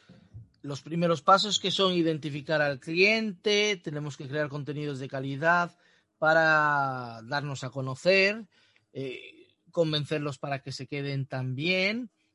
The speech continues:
Em, les tenemos que, obviamente, crear una comunidad para que la conversación se-, sea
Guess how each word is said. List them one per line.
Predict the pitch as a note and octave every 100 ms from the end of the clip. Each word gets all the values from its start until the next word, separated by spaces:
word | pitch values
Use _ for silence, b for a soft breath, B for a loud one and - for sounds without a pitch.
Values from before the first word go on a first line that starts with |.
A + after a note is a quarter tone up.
| _
Em, | - C#3+ C#3 C3+ C3+ C3 C3 B2+ B2+ B2 A#2+ _ _ _ _ _ _ _ _
les | C#3+ C3+ -
tenemos | C#3+ D3 C#3+ C3+
que, | D3+ C#3 C3+ C3
obviamente, | C3 C#3 C#3+ C3+ C#3 C#3 C3+ C#3+ C3+ C3 B2+ A#2+ - D3+ C#3+
crear | - D3+ D3+
una | D#3 D3
comunidad | C#3 C#3 C#3 C#3 F3+ F#3 F#3
para | D3 C3+
que | C3
la | B2+ B2+ B2 A#2+ A#2+ A#2+ A#2
conversación | _ B2 B2+ C3+ B2+ D3 D3 C#3+
se-, | - C3 B2+ C3
sea | - C3+ C3 B2+ B2 A#2